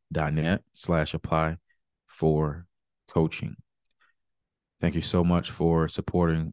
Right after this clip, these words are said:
the Free Your Energy podcast. If you've enjoyed this one,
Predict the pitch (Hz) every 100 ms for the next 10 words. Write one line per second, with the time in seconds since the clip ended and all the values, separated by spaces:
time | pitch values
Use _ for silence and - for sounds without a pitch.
0 | - 78 - 85 80 78 - 80 - 78
1 | 76 73 76 80 80 82 92 101 110 -
2 | - _ _ _ _ _ _ _ _ _
3 | _ _ _ _ 80 80 76 78 78 80
4 | 80 82 - 82 90